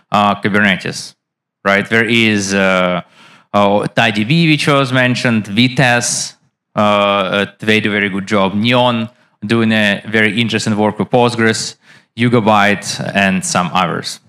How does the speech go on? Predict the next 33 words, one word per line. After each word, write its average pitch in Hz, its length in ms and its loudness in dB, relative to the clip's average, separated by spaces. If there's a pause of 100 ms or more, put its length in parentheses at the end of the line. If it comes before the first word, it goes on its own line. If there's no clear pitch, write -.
(1200)
Finally, 214 680 2
let 175 220 2
me 185 80 2
finish 160 320 0
with 135 100 2
a 127 60 2
few 147 220 -2
things 123 420 -2
beyond, 110 640 2
uh, 95 800 2
their, 90 480 0 (280)
mm, 95 160 -4
uh, 90 460 0
the 98 140 -2
Kubernetes 90 760 -2
operators. 87 680 -6 (680)
One 226 220 0
thing 220 200 -2
we, 175 200 4
uh, 139 500 2
note 147 480 2
is 131 220 0
what 127 300 -2
while 143 400 0
a 131 80 0
lot 143 240 0
of 127 80 -6
folks 131 340 -2
who 113 100 0
live 120 200 2
and 135 160 0
breathe 123 220 0
Kubernetes, 107 760 -2